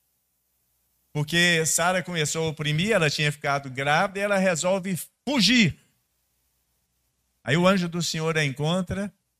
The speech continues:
e fala, "Agar, pra onde você tá indo?" "Não, eu tô fugindo da minha patroa." Ela fala, "Não, tá errado, você vai voltar. Vai se humilhar diante de Sara, porque eu tenho um projeto pra você." Olha só o quebra-cabeça.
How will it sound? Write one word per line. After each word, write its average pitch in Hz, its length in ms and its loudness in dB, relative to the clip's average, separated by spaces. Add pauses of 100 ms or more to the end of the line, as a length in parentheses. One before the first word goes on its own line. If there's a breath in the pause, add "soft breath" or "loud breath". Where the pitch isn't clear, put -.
(160)
e - 40 -20
fala, 131 220 -2
"Agar, 170 320 -4
pra 170 140 -4
onde 208 100 -2
você 214 100 -2
tá 208 240 -2
indo?" 131 320 -2 (520)
"Não, 151 80 -8
eu 156 80 -6
tô 160 160 -6
fugindo 139 420 -6
da 127 100 -4
minha 120 240 -4
patroa." 107 680 -6 (1800)
Ela 113 100 -10
fala, 120 140 -2
"Não, 110 520 -6 (280)
tá 110 100 0
errado, 104 500 2
você - 200 -8
vai 104 180 0
voltar. 98 580 -2 (1400)
Vai 113 140 4
se - 160 0
humilhar 101 680 0 (560)
diante 101 280 0
de 92 100 -6
Sara, 110 400 0
porque - 260 -2
eu 117 80 -2
tenho 120 160 -4
um 135 80 -2
projeto 120 840 0
pra 127 180 0
você." 101 560 -2
Olha 120 260 0
só 131 220 -2
o 131 80 0
quebra-cabeça. 113 800 -6